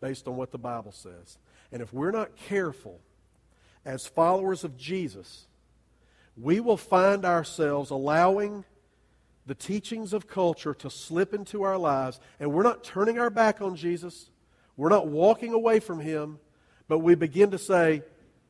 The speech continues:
Hey, Yeah, I believe that Jesus is a way to get saved, but I don't know if I believe he's the only way. I'm gonna let some of this other stuff come in.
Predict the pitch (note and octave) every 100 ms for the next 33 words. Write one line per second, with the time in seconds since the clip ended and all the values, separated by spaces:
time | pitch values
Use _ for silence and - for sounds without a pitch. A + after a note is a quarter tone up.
0 | _ _ - E3+ F#3 C#3 G2 _ _ _
1 | - G3 G3+ A#3 G#3+ G3+ F#3+ D3 C3+ A#2
2 | D#3+ E3+ C#3+ - C3+ C3+ D3 D#3 C#3 -
3 | - D#3+ F3+ C#3+ C#3 G3 F3+ D3 C3 C3+
4 | B2+ C#3+ C#3+ C3 C3+ E3 G3+ E3 A3 B3+
5 | F#3+ F3+ F3 - D#3+ C#3 - C3+ A#2 -
6 | G2+ - _ _ _ _ _ _ - A#2
7 | G#2